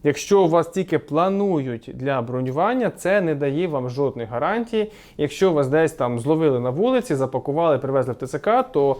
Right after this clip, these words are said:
ви там жодним чином уже не зможете відмазатися, бо, типу, вас мають бронювання. Хоча,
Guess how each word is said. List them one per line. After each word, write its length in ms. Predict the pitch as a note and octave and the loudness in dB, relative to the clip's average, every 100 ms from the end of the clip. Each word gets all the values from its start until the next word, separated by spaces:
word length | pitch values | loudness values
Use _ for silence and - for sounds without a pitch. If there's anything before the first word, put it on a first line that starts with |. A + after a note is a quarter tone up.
| - - - | -6 -20 -4
ви 200 | C3+ G3+ | 2 4
там 200 | E3+ C3 | 4 2
жодним 320 | D3+ D3 C3 | 0 0 -2
чином 320 | C3 G#3+ E3+ | 0 2 2
уже 180 | C3 D3+ | 2 2
не 80 | C#3 | 0
зможете 380 | C3+ D3+ C3+ A#2 | 2 0 0 -4
відмазатися, 760 | B2 C3+ G#3 A#3+ G3 - C#3 | 0 2 2 2 0 0 -2
бо, 340 | B2+ B2+ B2 - - - | 2 2 0 -2 -20 -8
типу, 240 | F#3 F3 | -2 -2
вас 260 | B2 D3 D3 | 0 0 -2
мають 260 | B2+ C3 B2 | -4 -4 -2
бронювання. 200 | C3 B2+ A#2+ G2 - - | -4 -2 -4 -6 -10 -18
Хоча, 520 | - D3 F3+ F3 C3 | -4 -2 2 2 2